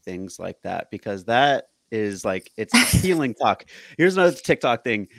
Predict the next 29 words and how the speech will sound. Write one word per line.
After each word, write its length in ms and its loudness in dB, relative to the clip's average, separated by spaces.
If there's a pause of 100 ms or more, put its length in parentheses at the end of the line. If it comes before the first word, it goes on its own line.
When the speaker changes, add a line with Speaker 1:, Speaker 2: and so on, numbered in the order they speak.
(120)
Speaker 1:
Get 180 0
on 140 2
healing 400 0
TikTok. 460 -4
Shout 220 2
out 120 4
healing 300 0
TikTok. 440 -6
I 60 -2
freaking 380 -4
love, 360 2 (160)
I 120 4
love 180 6
my 120 8
Speaker 2:
Really? 140 6
Speaker 1:
feed 160 6
right 140 0
now, 140 6
Speaker 2:
That's 100 2
Speaker 1:
by 40 4
Speaker 2:
a 40 2
Speaker 1:
the 60 -2
way. 80 0
Speaker 2:
thing? 160 4
Speaker 1:
Yeah. 220 4 (560)
It's 180 -4
a 100 2
freaking 500 -2
thing. 320 -2